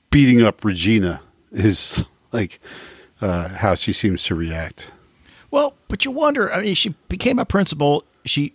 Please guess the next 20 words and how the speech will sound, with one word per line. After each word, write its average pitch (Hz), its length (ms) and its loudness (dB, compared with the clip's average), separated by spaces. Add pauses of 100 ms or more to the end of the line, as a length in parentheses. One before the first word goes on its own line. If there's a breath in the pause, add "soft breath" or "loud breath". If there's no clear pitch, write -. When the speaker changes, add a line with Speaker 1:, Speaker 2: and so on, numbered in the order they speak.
Speaker 2:
must 123 440 2
have 143 160 2
started 135 480 2
as 110 160 0
a - 60 -8
teacher, 120 600 0
assuming 127 480 2
things 113 320 0
work 110 240 -2 (120)
the - 100 -6
same 107 340 0
in 104 220 0
Europe 110 420 0
as 95 140 -6
they 107 100 -2
do 104 220 -2
in 92 80 -2
the 98 80 -2
United 90 320 -4
States. 147 580 0